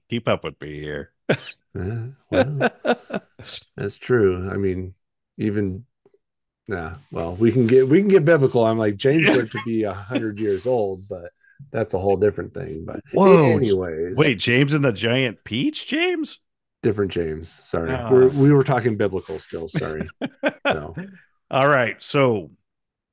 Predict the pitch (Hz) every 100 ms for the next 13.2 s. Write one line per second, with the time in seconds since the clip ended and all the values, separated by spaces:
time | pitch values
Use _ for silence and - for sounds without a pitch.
0 | _ _ _ _ _ _ _ _ 107 135
1 | 143 120 98 107 90 101 - 98 107 -
2 | 113 131 156 131 107 92 101 117 117 120
3 | - 135 123 123 123 123 123 123 147 -
4 | 180 - 170 165 - 185 170 170 165 165
5 | 156 170 170 170 165 185 180 117 90 139
6 | - _ _ _ _ _ _ _ - 127
7 | 131 131 156 170 - - - - 123 143
8 | - 123 139 143 - 123 127 123 113 101
9 | 110 120 131 139 135 139 - - - _
10 | _ _ _ _ _ _ 110 107 - 123
11 | 117 117 120 113 110 117 120 139 - 123
12 | 110 110 113 _ _ - 117 120 113 110
13 | 113 107